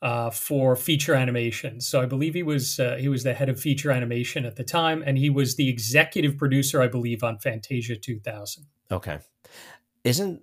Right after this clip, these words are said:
Speaker 2: the Walt Disney Studios an amazingly fantastic place?
Speaker 1: It's, it's unreal. Be-, being there is one of those, one of those places where when you're, when you're there, it looks fake. Like, you can't believe you're actually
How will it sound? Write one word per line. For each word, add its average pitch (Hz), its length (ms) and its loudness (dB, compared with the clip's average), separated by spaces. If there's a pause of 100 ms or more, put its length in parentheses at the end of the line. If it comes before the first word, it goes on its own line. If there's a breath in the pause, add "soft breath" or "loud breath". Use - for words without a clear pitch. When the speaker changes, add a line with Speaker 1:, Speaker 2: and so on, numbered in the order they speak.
Speaker 2:
the 120 160 0
Walt 113 260 4
Disney 107 300 0
Studios 95 720 0
an 104 160 2
amazingly 95 1120 -2 (280)
fantastic - 1400 -6
place? - 460 -2 (400)
Speaker 1:
It's, 139 300 -2
it's 139 480 -4
unreal. 139 360 4
Be-, - 260 -6
being 185 340 2
there 190 180 6
is 147 140 4
one 151 200 0
of 143 140 -2
those, 139 420 4 (520 loud breath)
one 151 180 6
of 196 120 2
those 180 180 6
places 147 560 2
where 131 380 4
when 165 180 4
you're, 156 200 2
when 156 380 0
you're 147 140 4
there, 135 720 4 (180)
it 151 180 4
looks 165 300 4
fake. 120 480 -2
Like, 143 300 2
you 156 100 0
can't 156 340 0
believe 143 340 4
you're 127 160 2
actually 120 640 -2